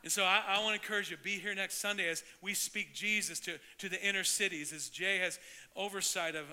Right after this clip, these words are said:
I don't know, eleven or twelve different inner city churches. And he's gonna be here next week. You're gonna hear about that, what God's doing.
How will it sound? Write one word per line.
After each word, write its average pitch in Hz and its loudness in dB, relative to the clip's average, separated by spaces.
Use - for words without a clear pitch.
I 165 -4
don't 156 -6
know, 151 -14
eleven 175 -2
or 170 -6
twelve 170 -6
different 170 -8
inner 180 -4
city 170 -4
churches. 160 -8
And 143 -12
he's 147 -8
gonna 170 -8
be 175 -6
here 170 -6
next 160 -6
week. 160 -8
You're 143 -12
gonna 151 -8
hear 170 -10
about 165 -6
that, 147 -6
what 160 -14
God's 160 -6
doing. 165 -10